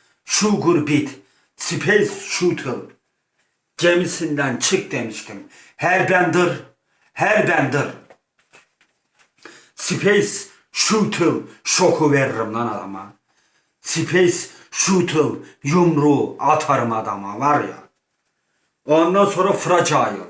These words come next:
Fragile'ın eline ben şeyde gördüm. Ondan sonra Videotype. Videotype'ımda gördüm.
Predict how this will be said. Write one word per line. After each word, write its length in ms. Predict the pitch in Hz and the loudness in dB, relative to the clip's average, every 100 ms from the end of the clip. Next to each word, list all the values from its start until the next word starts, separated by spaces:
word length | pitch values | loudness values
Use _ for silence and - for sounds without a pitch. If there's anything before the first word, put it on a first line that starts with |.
| - _ _ _ _ _ _ _ _ | -20 _ _ _ _ _ _ _ _
Fragile'ın 1120 | - 165 214 208 165 147 139 123 120 110 - - | -2 2 2 2 2 2 0 -4 -6 -10 -6 0
eline 600 | 175 175 156 143 147 - - | 4 6 4 2 -4 -12 -8
ben 400 | 123 180 185 170 - - _ | -2 0 0 -4 -12 -20 _
şeyde 540 | - - 196 180 185 165 | -4 2 4 6 6 4
gördüm. 640 | 160 160 143 123 104 - _ - - - _ _ _ _ _ _ _ _ _ _ _ _ _ - _ _ _ _ _ _ _ - | 6 4 2 -4 -8 -14 _ -20 -20 -20 _ _ _ _ _ _ _ _ _ _ _ _ _ -20 _ _ _ _ _ _ _ 0
Ondan 480 | 170 175 185 208 | 2 2 0 -2
sonra 560 | - 165 160 165 156 - - _ _ - | -2 0 2 4 2 -2 -14 _ _ -6
Videotype. 880 | 147 226 170 160 - - 101 - - _ _ _ _ _ _ _ _ - | -2 0 2 0 0 -2 -2 -8 -18 _ _ _ _ _ _ _ _ -8
Videotype'ımda 1080 | 131 214 190 170 165 170 160 147 147 139 156 | -2 0 2 0 2 2 2 0 -2 2 2
gördüm. 680 | 135 139 117 110 92 87 | 4 0 -2 -6 -8 -16